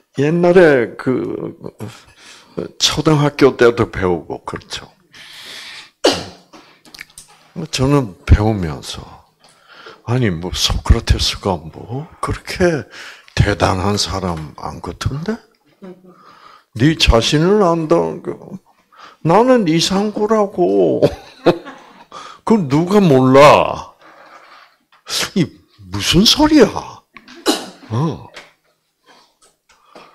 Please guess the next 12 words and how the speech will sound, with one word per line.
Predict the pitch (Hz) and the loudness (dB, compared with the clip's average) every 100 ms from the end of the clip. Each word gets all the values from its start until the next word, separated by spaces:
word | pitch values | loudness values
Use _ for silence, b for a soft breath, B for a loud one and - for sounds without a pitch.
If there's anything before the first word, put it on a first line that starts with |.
| _ _ _ _ - - _ _ B B B B B B _ - - | _ _ _ _ -20 -20 _ _ B B B B B B _ -20 -20
근데 | - 160 165 135 127 92 - - | -8 -4 4 4 4 2 -6 -6
인생을 | 139 135 120 139 147 120 98 | -2 0 2 4 4 2 0
이렇게 | 92 87 - - - - 92 | 0 -2 -2 -8 -12 -14 -8
살아보고, | - - - 113 92 78 - 101 67 80 123 - _ - | -8 -8 0 0 0 -2 0 0 -2 -10 -12 -14 _ -16
어, | - - B B B B B B - | -16 -18 B B B B B B -8
특히 | - - 147 | -6 -2 0
이렇게 | 107 87 - 107 87 | 0 -4 -6 -6 -4
성경 | - 107 117 131 135 | -2 -2 2 4 4
공부를 | 104 107 104 92 82 | 2 -2 -2 -4 -4
이렇게 | 76 - - - - - - - - 101 | -6 -10 -12 -14 -16 -16 -20 -20 -12 -12
해가면서, | 92 82 80 76 80 - - - - 50 _ _ B B B B B B B B B B _ | -12 -14 -16 -14 -14 -12 -14 -16 -20 -20 _ _ B B B B B B B B B B _
아, | _ - 104 87 - - - - _ | _ -18 -14 -12 -14 -16 -20 -20 _